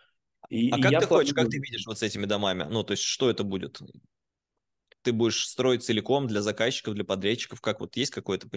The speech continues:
Speaker 1: Я
Speaker 2: понимание?
Speaker 1: буду строить однозначно не под заказчиков,
Speaker 2: Мгм.
Speaker 1: потому что это крайне сложно. У человека меняется настроение, он постоянно переписывает, э, э,
Speaker 2: То есть
Speaker 1: п-,
Speaker 2: под
Speaker 1: план.
Speaker 2: себя как девелопера, да, строишь?
Speaker 1: Да, я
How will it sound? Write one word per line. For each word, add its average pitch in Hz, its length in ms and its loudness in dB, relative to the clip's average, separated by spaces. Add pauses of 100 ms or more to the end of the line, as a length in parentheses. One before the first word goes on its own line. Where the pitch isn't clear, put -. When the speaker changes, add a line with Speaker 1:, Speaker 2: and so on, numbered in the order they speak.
(140)
Speaker 1:
Я 175 120 4
Speaker 2:
понимание? - 20 4
Speaker 1:
буду 190 220 0
строить 185 560 2 (600)
однозначно 139 800 0
не 131 260 2
под 147 180 0
заказчиков, 120 600 -2 (640)
Speaker 2:
Мгм. 107 360 -6
Speaker 1:
потому 131 340 -6
что 131 160 -4
это 127 180 0
крайне 127 480 2
сложно. 120 540 -2 (180)
У 110 80 -10
человека 127 380 2
меняется 123 380 0
настроение, 117 520 2
он 113 80 -4
постоянно 113 400 -2
переписывает, 110 680 -6
э, 104 40 -2
э, 98 920 -6
Speaker 2:
То 113 60 2
есть 107 120 -2
Speaker 1:
п-, - 0 -
Speaker 2:
под 123 120 0
Speaker 1:
план. - 20 2
Speaker 2:
себя 131 280 4
как 123 160 -2
девелопера, 120 500 2
да, 127 140 2
строишь? 104 560 0 (420)
Speaker 1:
Да, 107 260 2
я 156 420 4